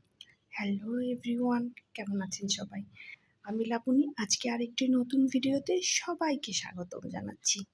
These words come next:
এই তো সকালবেলা আপনাদের ভাইয়া মেয়েকে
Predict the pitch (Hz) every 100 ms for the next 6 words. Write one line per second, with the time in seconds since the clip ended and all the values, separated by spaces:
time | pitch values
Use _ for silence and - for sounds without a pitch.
0 | _ _ - - - _ 254 254 285 285
1 | 285 - - 202 196 196 202 208 262 285
2 | - - _ 202 - 196 190 190 190 202
3 | 226 277 262 208 202 196 226